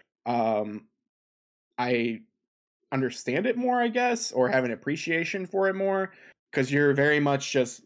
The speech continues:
as long as you're close enough to the enemy, you're auto attacking.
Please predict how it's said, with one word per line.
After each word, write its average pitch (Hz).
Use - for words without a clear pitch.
as 135
long 151
as 156
you're 160
close 147
enough 139
to 143
the 139
enemy, 131
you're 139
auto 135
attacking. 120